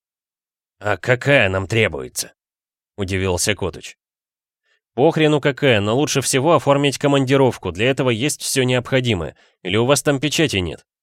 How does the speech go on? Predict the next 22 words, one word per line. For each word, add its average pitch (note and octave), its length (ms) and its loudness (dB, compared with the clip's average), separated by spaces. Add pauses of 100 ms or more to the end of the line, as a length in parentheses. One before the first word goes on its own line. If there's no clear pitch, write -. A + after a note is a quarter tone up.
(640)
Последнюю A2+ 540 0
фразу C#3 300 -2
сказал B2 420 0
с - 100 -2
издевкой, A2+ 580 -2 (300)
уж - 200 -4
чего-чего, G#2 680 0
а B2 100 2
печати B2 480 -4
в - 80 -8
сегодняшнее G2+ 640 -2
время A2 300 0
не G#2 140 -2
проблема. F#2+ 540 -4 (1800)
"Машка A#2+ 380 -2
говорит, B2+ 360 2
что - 220 -2
все B2 220 -2
равно A#2 280 0
потребуется A2+ 640 -2
пару A2 240 2
дней", G2+ 320 -6